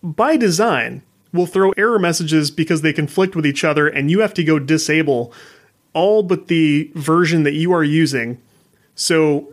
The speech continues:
a bunch of copies of the same files, you have to go and disable each version except for the one you're using. And then when you do that, nothing I've tried has worked yet, still. So this is the unwanted stepchild in the,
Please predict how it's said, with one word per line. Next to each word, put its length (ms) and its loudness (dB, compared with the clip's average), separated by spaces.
a 60 -6
bunch 300 -2
of 100 -2
copies 400 0
of 40 -6
the 80 -4
same 300 0
files, 400 -2
you 80 0
have 100 -2
to 80 -8
go 240 2
and 240 -6
disable 760 0
each 240 -2
version 680 0
except 360 -2
for 80 -4
the 100 0
one 160 2
you're 100 0
using. 420 -4
And 180 0
then 360 2
when 200 -2
you 100 0
do 200 0
that, 360 -2
nothing 520 -2
I've 160 0
tried 420 -4
has 180 -2
worked 320 -2
yet, 340 -4
still. 560 -4
So 480 0
this 500 0
is 420 0
the 340 2
unwanted 580 0
stepchild 800 0
in 240 0
the, 120 0